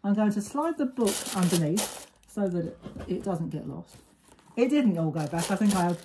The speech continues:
I put it the wrong way around, but there you go. You get the idea. So I'm going to leave it like that with the lovely lady's name facing you. And that's it, guys. That is our Papercraft Society box forty-three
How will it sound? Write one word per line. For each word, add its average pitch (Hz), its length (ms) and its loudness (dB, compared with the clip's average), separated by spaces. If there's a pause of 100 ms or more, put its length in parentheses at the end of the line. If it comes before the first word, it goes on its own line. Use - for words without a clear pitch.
(120)
I 196 120 0
put 190 180 0
it 180 120 -4
the 170 80 -2
wrong 160 140 -2
way 160 140 -4
around, 151 260 -6
but 196 120 -12
there 175 140 -2
you 143 120 -6
go. 156 100 -6
You 190 200 2
get 240 220 -2
the 147 120 -6
idea. 135 320 -8 (580)
So - 180 -4
I'm 190 380 2
going 190 200 0
to 208 60 -4
leave 233 240 -2
it 208 120 -6
like 160 260 -6
that 202 220 0 (440)
with 165 220 -4 (220)
the 175 80 -8
lovely 180 280 0
lady's 170 320 -2
name 165 260 0
facing 165 500 -6 (100)
you. 208 220 -4 (800)
And 233 140 4
that's 277 240 0
it, 339 120 -4
guys. 349 320 -4 (160)
That 302 180 0
is 254 200 0
our 220 220 2
Papercraft 254 580 0
Society 233 560 -2
box 214 420 -4
forty-three 208 880 -4